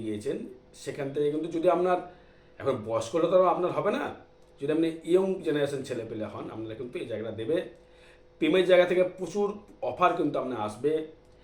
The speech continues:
কেউ আপনাকে প্রপোজ করবে, সে কারণে আপনি রি-,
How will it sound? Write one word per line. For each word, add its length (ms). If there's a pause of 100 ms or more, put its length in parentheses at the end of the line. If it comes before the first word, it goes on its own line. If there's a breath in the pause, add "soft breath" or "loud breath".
(240 soft breath)
কেউ 120
আপনাকে 200
প্রপোজ 480
করবে, 460 (1000)
সে 180
কারণে 260
আপনি 160
রি-, 200